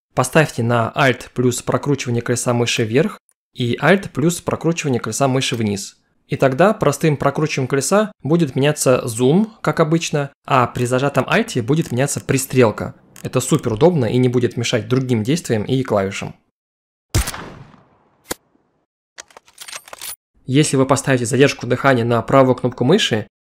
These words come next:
то каждый раз, используя прицел, вы будете автоматически задерживать дыхание. По мне, так это имба. Но хочу предупредить, что это срабатывает не всегда и надо привыкнуть.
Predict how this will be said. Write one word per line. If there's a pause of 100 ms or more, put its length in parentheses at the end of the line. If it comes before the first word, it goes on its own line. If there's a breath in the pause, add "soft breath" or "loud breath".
то
каждый
раз,
используя
прицел,
вы
будете
автоматически
задерживать
дыхание. (320)
По
мне,
так
это
имба. (160)
Но
хочу
предупредить,
что
это
срабатывает
не
всегда
и
надо
привыкнуть.